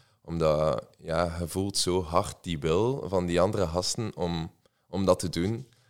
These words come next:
En de reacties daarna van de ouders, van de trainers, dat is, dat is gewoon fantastisch. Dus, eh,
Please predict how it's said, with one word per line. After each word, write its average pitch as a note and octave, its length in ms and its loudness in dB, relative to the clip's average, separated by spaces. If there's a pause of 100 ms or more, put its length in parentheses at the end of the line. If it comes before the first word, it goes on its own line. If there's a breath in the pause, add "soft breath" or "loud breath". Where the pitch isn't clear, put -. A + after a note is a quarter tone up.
En F2+ 140 0
de F2+ 80 2
reacties F#2 420 6
daarna F2+ 600 6
van F2 200 2
de D#2+ 80 2
ouders, G2 360 6
van F2 140 0
de E2 80 -2
trainers, F#2+ 480 2
dat D#2+ 120 2
is, - 240 -2
dat - 100 -8
is - 120 -8
gewoon C#2+ 180 -8
fantastisch. - 600 -14
Dus, - 120 -20 (120)
eh, D2+ 140 -20